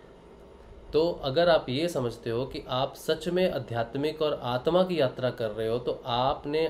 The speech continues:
आज तक कोई कर्म किया ही नहीं, क्योंकि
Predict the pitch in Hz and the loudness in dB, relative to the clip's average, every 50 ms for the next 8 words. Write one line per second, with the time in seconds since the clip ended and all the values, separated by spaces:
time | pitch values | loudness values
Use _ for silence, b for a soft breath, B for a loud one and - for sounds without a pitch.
0 | - 131 127 127 123 - - 160 160 - - 165 175 185 185 - 151 143 160 165 | 2 0 0 0 0 -2 -6 -6 -6 -4 -2 0 0 0 0 0 0 0 0 0
1 | 160 - - - - - - - - - 147 151 170 175 175 170 156 127 104 92 | -2 -8 -12 -18 -20 -20 -20 -20 -14 -8 2 6 8 8 8 6 4 0 -2 -4
2 | - - B B B B B B B B B - 139 131 131 - 160 175 180 175 | -6 -12 B B B B B B B B B -6 -6 -6 -6 -4 -2 0 0 -2